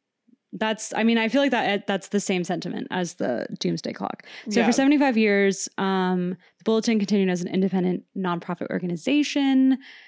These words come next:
Speaker 1: Um, and it gathers a diverse array of the most informed and influential voices tracking man-made threats to inform the public. So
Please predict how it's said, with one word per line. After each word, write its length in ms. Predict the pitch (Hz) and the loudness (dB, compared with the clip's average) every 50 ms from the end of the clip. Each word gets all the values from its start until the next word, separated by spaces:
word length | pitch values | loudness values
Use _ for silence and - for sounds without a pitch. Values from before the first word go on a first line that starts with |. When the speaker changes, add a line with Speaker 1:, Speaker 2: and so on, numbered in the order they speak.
| - _ _ _ _ - | -20 _ _ _ _ -6
Speaker 1:
Um, 600 | - 202 196 196 196 190 190 185 185 185 185 - - _ _ - | -4 -2 0 0 0 0 0 0 0 -2 -2 -4 -6 _ _ -8
and 760 | - 208 208 202 196 196 190 190 190 190 190 190 185 170 - - - _ | -4 -2 0 0 0 0 0 0 0 0 0 0 -2 -4 -8 -14 -14 _
it 300 | - - 208 196 - - | -4 -2 -2 -2 -2 -2
gathers 480 | 170 208 190 190 196 196 196 202 202 - | -2 -2 0 0 0 0 2 0 0 0
a 120 | 202 202 | 0 -2
diverse 580 | 170 - - - 202 202 180 220 233 247 233 - | -2 -4 -4 -2 0 0 2 2 0 0 2 0
array 260 | 226 208 196 190 190 | 2 2 2 2 2
of 80 | 190 175 | 0 0
the 120 | 185 190 | 0 0
most 340 | 190 196 190 196 202 - - | 0 0 0 0 -2 -2 -2
informed 400 | 202 196 - - 196 190 185 180 | -2 -2 0 -2 -2 0 0 0
and 100 | 196 185 | -2 0
influential 640 | - 185 190 175 - - 190 185 185 - - 185 180 | 0 -2 -2 -2 -2 -4 -2 -2 -2 -2 -2 -4 -2
voices 680 | 160 180 175 170 170 - 180 175 175 175 175 156 - - _ _ - 185 | 0 0 0 0 0 0 0 0 2 0 -2 -4 -8 -14 _ _ -20 -12
tracking 500 | - - 196 175 170 165 - 180 170 170 | -8 -4 -4 -4 -4 -4 -4 -4 -4 -2
man-made 500 | 170 170 185 190 190 196 202 208 196 - | -4 -4 -4 -4 -4 -4 -4 -6 -8 -8
threats 480 | - 185 196 - - - - - - - | -4 -4 -4 -4 -4 -8 -10 -10 -10 -10
to 240 | - - - 190 180 | -8 -6 -4 -2 -2
inform 380 | 180 180 170 - - - - - | -2 -4 -4 -6 -6 -6 -6 -6
the 80 | - | -8
public. 560 | - - - - - - - - - - - _ _ _ - - - - - - - - _ _ _ | -8 -10 -10 -10 -8 -10 -10 -10 -12 -14 -18 _ _ _ -20 -20 -20 -20 -20 -20 -20 -20 _ _ _
So 720 | - - - - 240 233 226 226 226 226 220 220 214 - | -12 -8 -4 0 0 0 2 2 2 2 2 2 0 -2